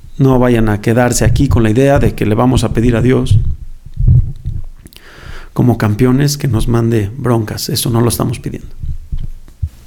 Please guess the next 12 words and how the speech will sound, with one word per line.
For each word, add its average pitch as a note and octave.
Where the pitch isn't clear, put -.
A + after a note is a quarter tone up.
Judaísmo C3
nunca C3+
desea A#2
problemas, G#2
porque C3+
si B2+
los B2
empiezas D3
a C#3+
pedir D3
para A#2
ti, -